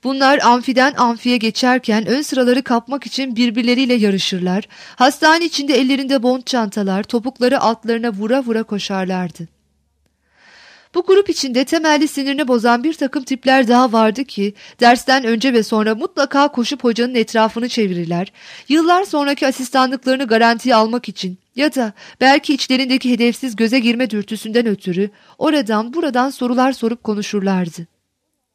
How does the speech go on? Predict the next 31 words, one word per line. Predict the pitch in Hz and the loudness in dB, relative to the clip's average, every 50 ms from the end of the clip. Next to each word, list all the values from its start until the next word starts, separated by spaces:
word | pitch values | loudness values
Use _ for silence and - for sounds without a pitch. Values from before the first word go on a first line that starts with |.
| _ _ _ _ _ _ _ _ _ _ _ _ _ _ _ _ _ _ _ _ - - - - - - - | _ _ _ _ _ _ _ _ _ _ _ _ _ _ _ _ _ _ _ _ -20 -20 -20 -20 -14 -4 0
Yalnız | 330 349 392 403 381 370 359 349 | 2 2 2 2 0 -4 -4 0
derslere | - 269 277 285 - - 320 320 330 | 2 4 4 2 2 0 0 0 0
girmeye | 240 254 277 277 277 294 302 262 | 0 0 -2 -2 -2 -2 -2 0
başlayalı | 277 254 262 240 - - 262 269 277 285 214 | 0 0 0 0 -2 -2 0 0 0 0 0
beri | 220 226 247 214 | 2 0 2 2
bir | 233 254 | 0 -2
şey | 240 - - 269 269 214 | 0 0 0 0 2 4
daha | 240 247 262 | 4 2 2
görmüştü | 277 202 214 202 190 190 185 180 - - 196 | 2 2 0 0 0 -2 -4 -6 -8 -8 -10
ki, | 190 - 233 240 247 247 - 208 - | -8 -2 -2 -2 -2 -2 -6 -8 0
ön | - 226 254 277 | 2 2 2 2
sıra | - - 254 247 247 | 0 0 0 0 0
tutkunu | 247 240 220 - - 226 233 214 | 0 -4 -8 -4 -2 -2 -2 -2
bu | 220 175 | -4 -4
inek | 214 233 233 262 262 - | -2 0 0 0 -2 -2
tipler | - 240 - - 226 233 233 | -4 -6 -4 0 0 0 0
arasında | 214 196 196 190 - - 202 226 | 0 0 -2 -4 -6 -6 -4 -4
gerçekten | 220 247 277 311 359 359 - 269 240 - 254 254 262 214 | 0 2 2 0 0 0 -4 -6 -4 -2 -2 -2 0 0
demokrat | 233 226 240 247 247 - 262 277 - - | 0 0 0 0 0 0 -2 -2 0 -2
denilebilecek | 240 233 233 240 233 226 214 226 214 - 240 247 _ - | -4 -2 0 -2 -2 -2 -2 -2 -2 -2 -4 -4 _ -2
birçok | 320 349 - - 269 254 - | -4 -2 -2 -4 -6 -4 -4
insan | 208 214 196 - 214 196 190 180 | -6 -6 -6 -4 -4 -4 -4 -4
vardı. | 175 170 165 170 165 - 180 - _ _ _ _ _ _ _ _ _ _ _ _ _ _ _ _ _ - - - - 254 | -4 -4 -6 -6 -8 -10 -16 -20 _ _ _ _ _ _ _ _ _ _ _ _ _ _ _ _ _ -20 -20 -18 -10 -2
Ayrıca | - 294 339 392 427 415 339 330 | 2 4 4 4 2 2 0 0
onu | 330 359 | 0 0
ferahlatan | - 320 302 294 311 320 311 311 - 330 330 320 262 | 0 2 2 4 4 2 0 0 0 0 0 2 2
başka | 262 277 - - 330 277 | 2 2 2 0 -2 0
bir | 294 285 | 0 0
şey | - 311 311 294 | 0 0 0 2
daha | 247 247 247 254 233 | 2 4 4 4 2
vardı. | 202 190 175 170 156 - 175 165 | 2 0 -2 -2 -4 -8 -12 -16